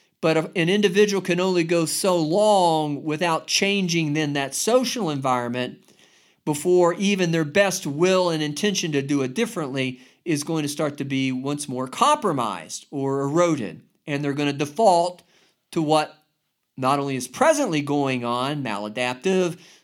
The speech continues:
not, not doing it the right way, but probably gonna be very familiar, as in similar to the ways that they did it in the past, which then also included for the addict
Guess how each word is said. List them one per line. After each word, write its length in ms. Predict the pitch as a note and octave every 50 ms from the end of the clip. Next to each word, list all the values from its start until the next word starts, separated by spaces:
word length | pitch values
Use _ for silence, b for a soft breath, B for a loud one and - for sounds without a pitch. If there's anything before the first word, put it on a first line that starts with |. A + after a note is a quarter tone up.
| B -
not, 420 | - B2+ B2+ B2+ B2+ B2+ _ -
not 260 | C#3 B2+ B2 B2+ A#2+
doing 260 | B2+ C3+ C#3 C3+ C3
it 100 | B2+ B2
the 100 | B2+ B2
right 260 | B2 B2+ B2+ B2 A#2+ A#2
way, 520 | C#3+ E3 F3+ F#3 F3+ F3 F3 E3 E3+ b b b b b b _ -
but 320 | D#3+ E3 E3 D#3+ - - _ _ _ _ _ _ _ _ _ _
probably 580 | - - - E3+ F#3+ G#3+ G3+ F#3 F3+ E3 E3+ E3
gonna 200 | D3+ D3+ D3 C#3
be 120 | C#3 C#3
very 260 | C3 C#3+ D#3+ E3 D#3+
familiar, 1040 | D3 D3 - - - F3+ F3 E3+ F#3 G3 G3+ G3+ G3 G3 G3 F#3+ F#3 F#3 F#3 E3+ F3 b b b b b
as 260 | - D3 C#3 C3+ C3
in 120 | D3 C#3+ C#3
similar 500 | C#3 - - B3+ C4 G#3+ F3 E3 D#3+ D#3
to 160 | - E3 D#3
the 100 | C#3+ C#3
ways 340 | C3 C3 C3+ C3+ C#3+ D3 D3
that 100 | C#3 C3+
they 120 | C3 C3
did 160 | B2+ B2+ B2
it 40 | B2
in 60 | B2
the 60 | B2+
past, 560 | B2+ - A#3 A#3+ A3 G#3+ G#3 G#3 F#3+ - - B B B B B
which 240 | B E3 D#3+ D#3 -
then 200 | - E3 D#3+ D#3
also 460 | C#3+ B2 D3 D3 D3+ D3+ - D#3+ D#3
included 560 | D3+ D3+ D3+ - - A3 A3+ G3+ F3+ F#3 F#3 F3
for 200 | - C3 B2 A#2
the 160 | A#2 B2 C#3+
addict 460 | G3 B3+ A3 F#3 E3 F#3 F#3+ F#3+ -